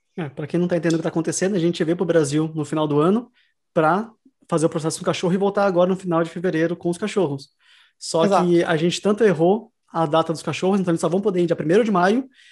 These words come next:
Speaker 1: tanto a nossa
Speaker 2: Não.
Speaker 1: passagem. Primeiro de maio? Tá certo, né?
Speaker 2: Isso.
Speaker 1: Ah, tá. Então, eles só podem ir a partir de primeiro de maio, que a gente pensou que ia ser primeiro de,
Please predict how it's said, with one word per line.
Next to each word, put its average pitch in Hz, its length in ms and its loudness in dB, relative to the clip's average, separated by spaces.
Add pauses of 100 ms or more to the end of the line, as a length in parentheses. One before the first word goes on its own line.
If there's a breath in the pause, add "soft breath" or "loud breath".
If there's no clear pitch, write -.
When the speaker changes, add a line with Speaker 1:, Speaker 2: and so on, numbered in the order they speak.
(220 soft breath)
Speaker 1:
tanto 190 220 4
a 208 40 2
nossa 202 200 -2
Speaker 2:
Não. - 40 -14
Speaker 1:
passagem. 190 720 2 (880)
Primeiro 147 180 -6
de 143 60 -6
maio? 208 160 0
Tá 196 80 -10
certo, 180 240 -4
né? 233 80 -6 (840)
Speaker 2:
Isso. 247 280 2 (300)
Speaker 1:
Ah, 180 80 -8
tá. 170 140 -2
Então, 156 420 -2
eles 151 200 -4
só 170 100 -2
podem 190 340 0
ir 190 40 2
a 180 40 -2
partir 175 160 -4
de 220 80 -10
primeiro 208 200 0
de 170 60 -2
maio, 175 180 0
que 196 60 -2
a 175 40 0
gente - 100 -4
pensou 170 180 -2
que 170 80 -6
ia 160 40 -6
ser 165 120 -2
primeiro 156 320 -2
de, 165 280 -4